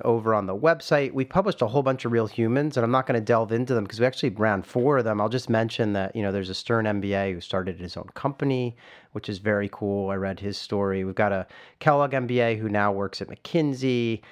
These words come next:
a U S C Marshall grad who also is in consulting, but over at Boston Consulting Group, and then a Wharton M B A who's, uh, working at Amazon. So if you're interested in any of those career paths or, or M B A programs, really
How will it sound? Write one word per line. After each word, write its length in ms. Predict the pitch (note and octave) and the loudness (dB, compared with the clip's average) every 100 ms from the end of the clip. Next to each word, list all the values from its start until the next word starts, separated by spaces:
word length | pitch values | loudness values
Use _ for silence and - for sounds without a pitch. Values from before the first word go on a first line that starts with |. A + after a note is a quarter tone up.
| - - | -20 -6
a 80 | A#2 | -2
U 200 | A2+ B2 | 2 2
S 100 | A#2+ | 0
C 160 | - G#2+ | -2 0
Marshall 420 | G2+ B2 - B2 | 2 2 2 0
grad 460 | A2+ A2+ A2 A2 - | 2 4 4 0 -2
who 160 | G2+ | -2
also 360 | G#2 A#2+ - A#2+ | 0 0 2 0
is 100 | G2+ | 0
in 80 | G#2 | -4
consulting, 680 | G#2+ G2+ - G2+ - G#2 F#2+ | -4 -2 -2 -2 -2 -2 -2
but 200 | G2 - | -2 -2
over 280 | G#2 G2 F#2+ | -4 -2 -4
at 160 | F#2 | -2
Boston 500 | G2+ G2 - G#2+ G#2 | -4 -4 -4 -6 -6
Consulting 500 | G2+ G2 G#2 G2+ A#2+ | -8 -6 -6 -4 -4
Group, 360 | A2 B2 D3 - - - - | -2 -2 -2 -8 -20 -20 -6
and 160 | B2 A#2+ | 0 2
then 80 | A2+ | 2
a 80 | |
Wharton 320 | A#2 E3 D#3 A2+ | 2 0 0 -2
M 140 | G#2 | 0
B 80 | G2+ | 0
A 120 | G2+ | 0
who's, 360 | F#2+ G#2 - - | -2 -6 -6 -10
uh, 120 | G2 G2 | -6 -4
working 480 | G#2 G#2 G#2 G2+ - | -4 -4 -6 -8 -8
at 180 | G#2+ - | -10 -6
Amazon. 560 | C#3 A2 F#2+ F2 - - | -4 -4 -4 -6 -6 -6
So 280 | - G#2 G#2 | 0 0 0
if 160 | A2+ | -4
you're 120 | C3+ | -2
interested 320 | C#3+ - E3 D3 | -2 -2 0 0
in 240 | C3 B2+ | 0 0
any 180 | B2 B2 | 0 2
of 60 | |
those 180 | A#2+ A#2 | 2 0
career 260 | - A#2 A#2 | 0 0 0
paths 440 | B2 A2+ A2+ - | 2 0 0 -2
or, 180 | G#2+ G#2+ | -2 -2
or 320 | G#2+ G#2 G2+ | 0 -2 -2
M 140 | A2 G2+ | -4 -2
B 140 | G#2 | -2
A 20 | |
programs, 540 | A2 A#2 G2+ G#2 G2 - | 0 0 0 0 -2 -4
really 320 | A2+ A2+ | -2 0